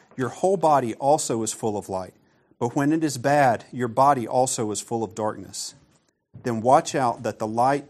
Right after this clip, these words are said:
in you is not darkness. If therefore your whole body is full of light,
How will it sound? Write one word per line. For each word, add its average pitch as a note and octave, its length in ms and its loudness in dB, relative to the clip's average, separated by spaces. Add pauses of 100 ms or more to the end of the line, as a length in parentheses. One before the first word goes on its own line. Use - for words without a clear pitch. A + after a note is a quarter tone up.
in C3 240 -2
you G#2 220 -6
is G#2+ 140 -8
not A#2 300 -2
darkness. A2 600 -6 (500)
If A2+ 220 -10
therefore D3 420 0
your A2 180 -4
whole E3 240 -2
body C3 360 2
is A2 160 -6
full C3+ 240 -4
of G#2+ 100 -4
light, G#2+ 320 0